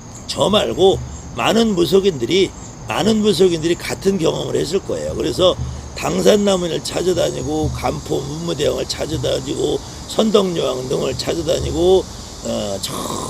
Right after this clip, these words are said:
위대한 최영장군, 어, 등을 찾아다니고 그런다고 그래서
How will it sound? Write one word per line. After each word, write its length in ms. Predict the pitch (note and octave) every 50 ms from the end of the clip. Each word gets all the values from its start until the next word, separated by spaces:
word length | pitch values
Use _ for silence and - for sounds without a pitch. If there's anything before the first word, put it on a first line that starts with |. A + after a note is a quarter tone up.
| - - D3
위대한 400 | E3 F3 F#3+ D#3 F#3+ F#3 E3+ D#3+
최영장군, 680 | C#3+ - - G#3 A3+ G#3+ G3+ F#3+ F#3+ F3 E3 D#3+ D#3+ D3+ C3+ - - - - - - -
어, 220 | D3 E3 F#3 E3 C3+
등을 300 | C#3+ F3+ F#3+ G3 F#3 E3
찾아다니고 840 | - - D#3+ E3+ F3+ D#3+ E3+ D3 C#3 C#3 C3+ C#3+ E3 F3 E3 D3+ - - - - - - - - - -
그런다고 420 | - E3 F#3 G3 G3 F#3+ F#3 D#3 D3
그래서 480 | D3 B2 G#2+ F#2 B2 D#3+ - D#3 -